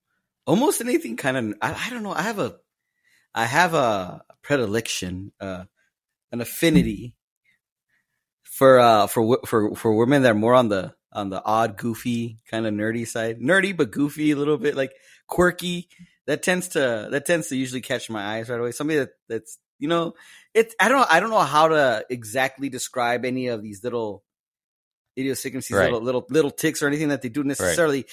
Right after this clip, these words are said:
Speaker 1: 'cause they kind of vary from person to person,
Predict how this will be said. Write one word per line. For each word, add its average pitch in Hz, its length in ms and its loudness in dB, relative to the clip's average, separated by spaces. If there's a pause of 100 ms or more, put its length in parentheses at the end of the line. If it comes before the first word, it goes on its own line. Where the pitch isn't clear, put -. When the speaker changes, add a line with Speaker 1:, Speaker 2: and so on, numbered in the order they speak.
(120)
Speaker 1:
'cause 170 120 -2
they 220 80 -2
kind 247 200 2
of 117 120 0
vary 147 540 0 (160)
from 147 260 0
person 165 320 -4
to 156 80 -2
person, 233 440 -6